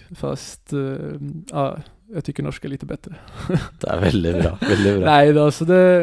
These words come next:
Speaker 1: um,
Speaker 2: Det er ikke rart de lar seg glad i deg.
Speaker 1: Ja, nei da, så det, det, altså, svensk og norsk, jeg, jeg vil kalle det skandinavisk, da. Altså, det er noen ord som er li-, litt ulike, eh, men greia er at jeg kommer ned til Palermo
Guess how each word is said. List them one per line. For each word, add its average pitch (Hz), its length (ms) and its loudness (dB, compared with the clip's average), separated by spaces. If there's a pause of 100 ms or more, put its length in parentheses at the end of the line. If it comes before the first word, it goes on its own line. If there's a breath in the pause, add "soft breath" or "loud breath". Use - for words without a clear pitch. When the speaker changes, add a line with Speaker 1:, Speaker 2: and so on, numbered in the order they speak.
(120)
Speaker 1:
um, 160 160 -6
Speaker 2:
Det 135 80 6
er - 60 4
ikke 160 120 10
rart 131 160 8
de 127 160 2
lar 95 160 6
seg 107 160 4
glad 98 220 4
i - 20 2
deg. 107 320 2
Speaker 1:
Ja, 196 320 12
nei 220 220 10
da, 208 160 10
så 190 180 -2
det, 180 120 6 (360)
det, 143 920 -4 (160)
altså, - 180 -14
svensk 135 400 -6
og 135 80 -4
norsk, - 240 -10
jeg, 147 220 0 (160)
jeg 156 100 2
vil 165 80 4
kalle 160 220 4
det 123 80 -2
skandinavisk, 139 640 -2
da. 131 80 -8 (260)
Altså, 151 180 -12
det 147 120 -2
er 147 80 -2
noen 143 260 -2
ord 143 100 -4
som 147 140 -4
er 143 80 -2
li-, 143 480 -4
litt 143 160 -8
ulike, 139 400 -8
eh, 143 800 -6 (340 loud breath)
men 170 220 0 (180)
greia 196 320 2
er 170 140 2
at 165 100 -8
jeg 170 240 2
kommer 165 240 0
ned 151 200 0
til 156 200 -4
Palermo 151 460 -4